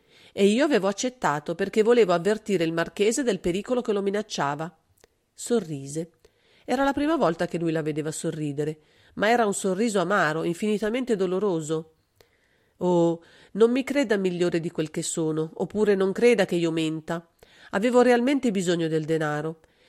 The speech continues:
Harry Gordon mi aveva nelle mani, completamente. Mia madre, io non la giudico, per avere il denaro che le occorreva a giocare, aveva consegnato ad Harry Gordon cambiali con la firma falsa del marchese.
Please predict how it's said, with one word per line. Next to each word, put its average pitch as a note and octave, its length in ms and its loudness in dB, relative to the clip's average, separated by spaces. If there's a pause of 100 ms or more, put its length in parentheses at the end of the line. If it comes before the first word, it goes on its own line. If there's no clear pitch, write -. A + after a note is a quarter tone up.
(160)
Harry G3 240 2
Gordon F#3+ 380 4
mi F3+ 120 0
aveva G3+ 240 2
nelle F#3+ 280 0
mani, D#3+ 460 -4 (120)
completamente. G#3 1160 0 (680)
Mia A3+ 220 4
madre, F#3 540 2 (320)
io G3 280 2
non E3+ 200 0
la E3 100 0
giudico, D#3 640 -6 (380)
per A3 180 4
avere C#4 240 6
il A3 100 2
denaro F3+ 460 4
che F3+ 120 -4
le F3 80 0
occorreva F#3+ 460 0
a F3+ 60 4
giocare, E3 580 -2 (320)
aveva B3 320 2
consegnato A3+ 580 0
ad F3 120 0
Harry F#3+ 200 2
Gordon E3 540 0
cambiali F3 640 2
con - 140 -2
la F3 100 0
firma A#3 320 -2
falsa A#3 380 0
del A3+ 160 2
marchese. F3+ 760 -2